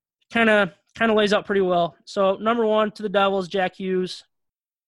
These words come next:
No-brainer. Everybody's saying it's gonna happen. Rangers, who just went out and, and got, uh, Jacob Trouba.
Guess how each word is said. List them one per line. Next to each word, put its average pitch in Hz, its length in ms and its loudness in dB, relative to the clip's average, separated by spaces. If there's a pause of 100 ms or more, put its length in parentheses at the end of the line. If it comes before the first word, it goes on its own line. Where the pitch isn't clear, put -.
(280)
No-brainer. 170 640 -6 (560)
Everybody's 170 480 -6
saying 170 240 -8
it's 160 100 -14
gonna 170 140 -12
happen. 156 400 -10 (640)
Rangers, 202 540 0
who 202 100 -4
just 190 220 -4
went 190 140 -2
out 185 180 -2
and, 170 280 -10 (100)
and 170 200 -8
got, 170 300 -2
uh, 160 200 -4
Jacob 160 400 -6
Trouba. 170 520 -2